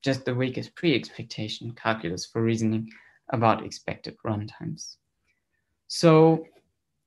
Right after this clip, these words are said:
here's a program, while true,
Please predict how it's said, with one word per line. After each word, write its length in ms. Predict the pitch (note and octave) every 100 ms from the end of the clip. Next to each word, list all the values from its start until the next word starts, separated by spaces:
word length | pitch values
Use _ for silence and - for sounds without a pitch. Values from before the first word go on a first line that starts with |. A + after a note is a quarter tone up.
| -
here's 400 | - A3 B3+ F3
a 80 | E3
program, 800 | - G#2+ F2+ G2 A2 F3 C4 - _
while 480 | - A#2 B2 G#3+ C4+
true, 580 | - D3 D#3+ - D4+